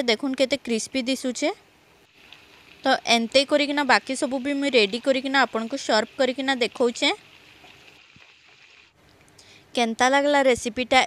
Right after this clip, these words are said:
ଇଜି ଥିଲା ନା? ଆପଣମାନେ ବି ଥରେ ଟ୍ରାଏ କରି ଦେଖବେ, ଆପଣମାନଙ୍କୁ ବି ସିଓର ଭଲ ଲାଗବା। ଆଉ ଚ୍ୟାନେଲକେ ସବସ୍କ୍ରାଇବ୍ କରିଦେବେ, ଲାଇକ୍, ସେୟାର,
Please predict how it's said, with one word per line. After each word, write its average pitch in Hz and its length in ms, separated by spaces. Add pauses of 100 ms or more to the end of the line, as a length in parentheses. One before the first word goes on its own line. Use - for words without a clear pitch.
ଇଜି 226 280
ଥିଲା 254 360
ନା? 294 140 (260)
ଆପଣମାନେ 269 520
ବି 294 120
ଥରେ 285 300
ଟ୍ରାଏ 214 300
କରି 254 240
ଦେଖବେ, 254 300
ଆପଣମାନଙ୍କୁ 254 560
ବି 294 120
ସିଓର 247 340
ଭଲ 240 320
ଲାଗବା। 233 420 (760)
ଆଉ 233 160
ଚ୍ୟାନେଲକେ 240 580 (300)
ସବସ୍କ୍ରାଇବ୍ 226 680
କରିଦେବେ, 247 540
ଲାଇକ୍, 208 320
ସେୟାର, 262 320